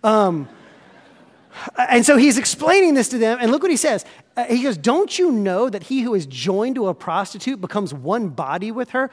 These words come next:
Look at this language. "For as it is written, the two will become one flesh. But he who is joined to the Lord becomes one spirit with him."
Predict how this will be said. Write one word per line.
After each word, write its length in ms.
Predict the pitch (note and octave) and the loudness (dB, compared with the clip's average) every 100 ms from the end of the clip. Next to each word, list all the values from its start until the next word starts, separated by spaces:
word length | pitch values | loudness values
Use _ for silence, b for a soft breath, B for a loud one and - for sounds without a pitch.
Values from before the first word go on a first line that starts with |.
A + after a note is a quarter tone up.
| B | B
Look 140 | G3+ A#3+ | -6 -4
at 60 | |
this 140 | D#4+ - | -4 -6
language. 340 | B3+ E3+ C#3+ B B B B | -8 -8 -12 B B B B
"For 160 | G#3+ - | -2 2
as 240 | A3+ C4 | 2 2
it 120 | C4+ | 0
is 140 | C4 A3+ | -2 -2
written, 280 | D#4 G3+ D#3 B | -4 -4 -8 B
the 120 | C#4 | -4
two 240 | C#4 - G3+ | -2 -2 -2
will 120 | G#3 | -2
become 640 | B3 - G3 D#3+ F#3+ F3+ | -4 -4 -4 -4 -4 -6
one 280 | D3+ C#3+ D3+ | -6 -6 -8
flesh. 640 | - C#4+ D4 F#3 C#3 - - B B | -10 -6 -2 -2 -6 -16 -20 B B
But 120 | F3 | -6
he 200 | - C#4 | 0 0
who 120 | A#3 | 2
is 100 | F#3 | -2
joined 480 | B2+ C#3 A#3+ D4+ D4 | -2 -2 0 0 0
to 40 | |
the 120 | C4 B3 | 0 -2
Lord 500 | C4 C#4 F3 E3 E3 | -2 0 0 -2 -4
becomes 340 | F3 G3 C#3+ | -4 -6 -4
one 300 | D3+ A#3 A#3 | -4 -4 -2
spirit 800 | - - - D4 C4+ E3 G#3 - b b | -4 -6 -6 -4 -2 -4 -6 -12 b b
with 260 | D3 A#3+ - | -4 -4 0
him." 280 | A3 D#3 | 0 -2